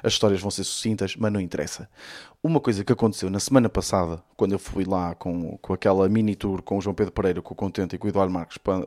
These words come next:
nas datas do, deles, do João Pedro Pereira e do Contente, neste caso, as datas por Lisboa, uma coisa que me aconteceu foi, eu fui tipo de autocarro, né? Hum, vida de pobre, e,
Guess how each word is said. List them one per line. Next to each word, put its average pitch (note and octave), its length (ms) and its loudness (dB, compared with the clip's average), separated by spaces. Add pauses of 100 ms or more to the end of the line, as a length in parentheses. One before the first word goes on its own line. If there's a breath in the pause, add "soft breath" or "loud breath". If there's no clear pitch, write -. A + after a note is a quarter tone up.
(100)
nas G#2 200 -2
datas F#2 320 2
do, F2+ 320 -6 (640 loud breath)
deles, G2 240 2
do F#2+ 240 -4
João F#2 160 -2
Pedro G2+ 160 0
Pereira G#2+ 240 6
e - 20 -4
do F2+ 80 -4
Contente, F2+ 340 -2
neste F2 200 -4
caso, F2 240 -2 (360 loud breath)
as G2+ 220 2
datas F2 220 -2
por G#2+ 200 0
Lisboa, A2 480 6 (300 loud breath)
uma B2+ 80 2
coisa A2+ 220 0
que A2 60 0
me A#2+ 60 -2
aconteceu A#2+ 480 2
foi, G2+ 320 2
eu B2+ 60 6
fui A2 300 0 (100)
tipo - 160 -4
de G#2 60 6
autocarro, - 500 2
né? A#2 180 0 (420)
Hum, F2 580 -4 (120)
vida G#2 220 2
de G#2 60 0
pobre, E3 400 -2 (960)
e, F#3+ 260 2